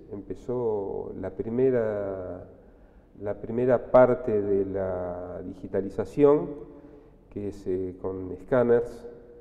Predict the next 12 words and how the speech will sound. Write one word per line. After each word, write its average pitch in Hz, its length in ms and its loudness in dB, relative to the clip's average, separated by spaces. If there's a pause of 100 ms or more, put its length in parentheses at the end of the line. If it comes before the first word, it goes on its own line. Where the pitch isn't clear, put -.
(180)
fotográficos, 123 800 2 (360)
con 95 160 -4
los 95 100 -14
cuales, 110 600 0
eh, 90 420 -6 (1500)
el 101 100 -8
primer 113 300 4
proceso 120 420 4
era 110 160 6
analógico, 120 720 10
digamos, 143 600 4
eh, 92 220 -4